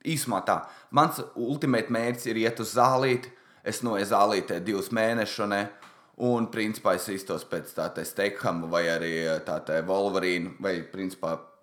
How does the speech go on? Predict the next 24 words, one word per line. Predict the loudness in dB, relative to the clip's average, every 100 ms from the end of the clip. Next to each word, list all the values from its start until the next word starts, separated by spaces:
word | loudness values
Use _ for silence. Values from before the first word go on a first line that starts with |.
| _ -2
jebkuru | -2 0 0 0
no | 0 2
Marvels | 4 4 4 0 -4 -6
tiem | -8
čaļiem. | -2 0 0 -2
Nu, | -6 -2
principā, | -2 0 0
mans | 0 -2
ķermenis | 0 0 -2 -6
būs | -8 -6
kā | -6 -4
Thoram | -4 -2 -4 -8 -16 _ -14
pēc | -12
diviem | -8 -8 -6 -6
mēnešiem, | -8 -8 -8 -8
es | -8 -10
uzskatu. | -12 -12 -14 -20 _ _ _ _ _ _
Ja | -4 -2
es | 2
pareizi | 2 4 2 2
ēdīšu, | 4 4 0 -2 -4
ja | 0 2
man | 4 2
būs | -2 -6